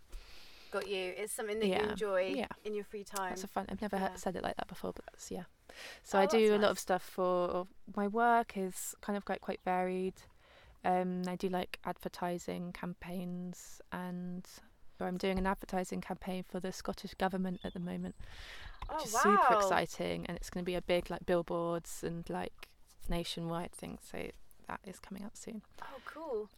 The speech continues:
Speaker 2: And yeah, yeah, I do it all from the van.
Speaker 1: So you've created a space that works around your job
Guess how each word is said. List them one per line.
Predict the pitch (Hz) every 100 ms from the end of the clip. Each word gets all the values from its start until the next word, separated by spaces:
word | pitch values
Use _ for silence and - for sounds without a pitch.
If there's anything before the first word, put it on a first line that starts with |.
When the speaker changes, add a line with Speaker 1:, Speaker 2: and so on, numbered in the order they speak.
| -
Speaker 2:
And | 185 185 180 180 185
yeah, | 302 330 -
yeah, | 220 233
I |
do | 214 226
it |
all | 226
from | 226
the |
van. | 214 196 170 -
Speaker 1:
So | -
you've | 294 285 -
created | - 285 302 226 208 202 196 - - -
a | 214
space | - - 254 214 - -
that | 220 -
works | 214 240 233 -
around | 226 233 226 220 226
your | 226 233 220
job | - 202 175 185